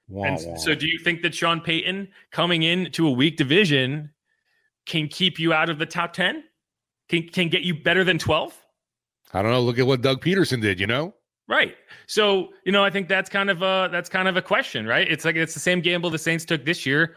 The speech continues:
Speaker 2: when they traded for the nineteen, and they said, "Well, yeah, but what if, would that extra first help us win the division?" Which it almost did. Well, I don't think the extra first did, but they almost <laughs> won the division. <laughs> Um, and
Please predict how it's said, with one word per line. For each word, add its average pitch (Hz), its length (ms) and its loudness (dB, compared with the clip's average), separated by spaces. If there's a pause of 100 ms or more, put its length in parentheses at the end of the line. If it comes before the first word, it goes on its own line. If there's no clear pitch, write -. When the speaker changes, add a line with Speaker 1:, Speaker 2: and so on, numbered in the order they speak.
(140)
Speaker 2:
when 143 100 -2
they 151 80 2
traded 147 300 0
for 147 80 -8
the 143 80 -6
nineteen, 156 520 -2
and 147 120 -6
they 147 100 -2
said, 139 220 -2
"Well, 147 320 0 (240)
yeah, 190 100 4
but 156 120 -6
what 170 120 -2
if, 165 360 -4
would 156 160 0
that 151 120 4
extra 160 280 -2
first 196 380 -2 (240)
help 175 200 0
us 165 120 0
win 165 140 -2
the 156 80 2
division?" 165 500 0 (320)
Which 147 160 -6
it 185 80 4
almost 208 240 0
did. 120 200 -2 (280)
Well, 131 240 4
I 127 80 0
don't 117 100 0
think 107 140 -4
the 107 40 2
extra - 200 -2
first 117 200 -2
did, 104 140 0
but 117 160 0 (160)
they 143 120 2
almost 151 280 0
<laughs> - 0 -
won 151 80 4
the 120 80 2
division. 131 600 -2
<laughs> - 440 -10
Um, 170 500 -2 (340)
and 147 440 0